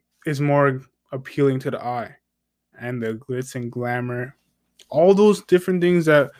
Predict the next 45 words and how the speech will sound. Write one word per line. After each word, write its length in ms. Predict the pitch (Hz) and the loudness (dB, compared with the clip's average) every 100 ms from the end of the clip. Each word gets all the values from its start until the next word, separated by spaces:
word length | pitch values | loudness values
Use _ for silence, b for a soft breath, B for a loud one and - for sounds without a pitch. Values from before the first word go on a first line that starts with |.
| b _ _ _ _ _ - | b _ _ _ _ _ -2
a 80 | 151 | 2
lot 160 | 151 | 4
of 140 | 160 151 | 4 4
us 160 | 151 | 0
seen 500 | - - 156 151 143 | -2 -6 -2 0 0
on 240 | 135 135 135 | -2 -6 -8
T 280 | - 147 | -6 -6
V 360 | 135 131 127 135 _ _ _ _ _ _ _ _ _ - | -4 -4 -4 -8 _ _ _ _ _ _ _ _ _ -12
and 100 | 143 | -8
a 80 | 127 | -6
lot 200 | 127 135 | -2 0
of 160 | 139 135 | 0 0
us 120 | 135 | -4
saw 640 | - - - 127 127 120 | -8 -8 -2 2 2 2
on 320 | - 131 127 127 | -2 -6 -6 -4
movies 600 | 139 139 139 135 135 - | -2 -2 -2 -2 -4 -14
and 180 | 170 120 | -14 -10
a 20 | |
lot 200 | 120 123 | -6 -4
of 140 | 131 131 | -4 -4
us 260 | 127 127 - - | -6 -8 -16 -10
have 240 | 123 120 | -8 -8
seen 600 | - - 143 139 131 127 - _ _ _ _ _ _ _ _ - | -14 -6 -2 0 0 -4 -14 _ _ _ _ _ _ _ _ -4
in 180 | 165 135 | 0 2
life 400 | 127 131 127 - _ _ _ _ _ _ _ _ - | 4 2 2 -8 _ _ _ _ _ _ _ _ -2
when 140 | 143 | -2
it 80 | 135 | 0
comes 240 | 143 131 | -4 -4
to 120 | 135 131 | -4 -2
Hollywood 600 | 131 127 127 127 127 127 | 0 0 0 0 -2 -2
and 180 | 123 120 | -4 -6
when 120 | 123 | -8
it 100 | 120 | -8
comes 300 | 143 131 - | -6 -8 -8
to 240 | 131 123 | -6 -4
s-, 340 | 120 - - - _ | -6 -12 -18 -20 _
successful 560 | - 147 147 139 143 | -8 -4 -2 -2 -2
people, 460 | 135 143 135 135 131 | -4 -2 -2 0 -2
for 300 | 131 - 131 | -4 -4 -4
example, 360 | 127 127 127 131 | -2 -6 -6 -6
in 80 | |
the 80 | 117 | -6
business 460 | 107 120 127 123 123 | -6 -4 -4 -6 -6
world 340 | 120 120 123 | -6 -4 -6
and 140 | 113 | -8